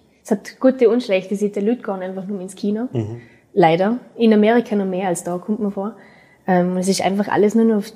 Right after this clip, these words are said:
Speaker 1: Netflix, Amazon, Apple, seit neuestem,
Speaker 2: Mhm.
Speaker 1: Apple T V. Ähm, und es gibt so ein unglaubliches Angebot an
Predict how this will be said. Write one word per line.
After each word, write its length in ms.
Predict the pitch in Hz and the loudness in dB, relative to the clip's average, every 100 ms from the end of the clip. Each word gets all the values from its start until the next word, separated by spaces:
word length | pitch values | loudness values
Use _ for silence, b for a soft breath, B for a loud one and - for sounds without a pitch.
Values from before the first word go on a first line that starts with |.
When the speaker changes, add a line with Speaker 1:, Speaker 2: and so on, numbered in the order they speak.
| - | -6
Speaker 1:
Netflix, 600 | 196 196 - 202 202 - | -2 -2 0 -2 0 -4
Amazon, 600 | 175 190 - 185 190 202 - - _ _ _ _ | -6 -6 -4 -4 -2 -6 -8 -20 _ _ _ _
Apple, 420 | - 190 185 208 214 | -2 0 0 -2 0
seit 200 | - 196 | -4 -6
neuestem, 400 | 190 190 - 127 | -6 -8 -4 0
Speaker 2:
Mhm. 280 | 104 110 123 | 0 0 -6
Speaker 1:
Apple 200 | 202 208 | -10 -8
T 140 | 202 214 208 214 | -4 -2 -2 -4
V. 20 | - B B B B B - | -10 B B B B B -4
Ähm, 440 | 202 185 180 185 | 0 0 -2 -4
und 100 | 180 | 0
es 120 | 202 - | 0 0
gibt 200 | 233 - | -2 0
so 100 | 240 | 0
ein 80 | |
unglaubliches 1080 | 220 254 262 226 185 214 240 226 - 185 - | 4 4 4 4 4 4 2 -2 -2 -8 -6
Angebot 640 | 196 254 233 180 175 180 | 0 2 2 0 -4 -6
an 420 | - 170 165 170 | -10 -10 -10 -12